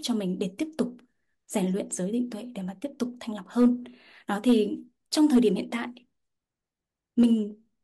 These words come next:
hãy cứ bao dung, biết rằng mình chưa nhận thức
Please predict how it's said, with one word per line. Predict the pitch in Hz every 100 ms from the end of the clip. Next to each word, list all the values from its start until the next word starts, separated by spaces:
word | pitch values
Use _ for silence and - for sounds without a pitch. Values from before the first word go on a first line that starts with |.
| _ _ _ _
hãy | - 262 330 403 415 - _ _ _
cứ | -
bao | 254 285 294
dung, | 330 311 285 254 -
biết | 240 330 -
rằng | 214 190 185 - _ _ -
mình | 196 185
chưa | - 269
nhận | 262 269 -
thức | 392